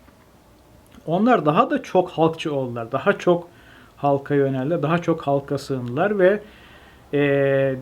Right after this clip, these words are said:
dünyadaki konjonktür, yani dış güçler, dış mihraklar, kimse bunlar siyasal İslam'dan yana tavır koyunca Türkiye'deki siyasal İslamcılarla birlikte işbirliği yapmayı uygun gördüler.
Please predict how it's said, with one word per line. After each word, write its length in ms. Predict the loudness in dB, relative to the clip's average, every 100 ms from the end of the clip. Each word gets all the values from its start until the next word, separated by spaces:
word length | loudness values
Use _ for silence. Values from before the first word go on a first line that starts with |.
| -6
dünyadaki 680 | -2 2 4 4 2 0
konjonktür, 800 | 0 4 4 4 0 -2 -2 -2 -4 -14 -16 -4
yani 380 | 0 2 2 0 -6
dış 220 | -4 -4 -2
güçler, 480 | -6 -4 -6 -4
dış 200 | -4 -4
mihraklar, 580 | -2 -4 -4 -6 -6 -8
kimse 400 | -6 -10 -6 -4
bunlar 320 | -4 -4 -6 -8 -16 -20 -20 -20
siyasal 640 | -16 -2 2 2 2 2
İslam'dan 600 | 2 -2 0 2 2 2
yana 280 | 2 2 -2
tavır 320 | -2 -2 0
koyunca 680 | -2 2 2 4 2 0 -2
Türkiye'deki 880 | -2 -6 0 0 2 2 0 -2 -2
siyasal 600 | -4 -4 -2 0 0 -2
İslamcılarla 1200 | -2 -6 0 2 4 0 -2 -2 2 2 2 2
birlikte 260 | 0 0 -10 -6
işbirliği 760 | -6 -6 0 0 2 0 -2
yapmayı 480 | 0 0 -2 -2 0
uygun 340 | 2 2 2 4
gördüler. 420 | 4 4 0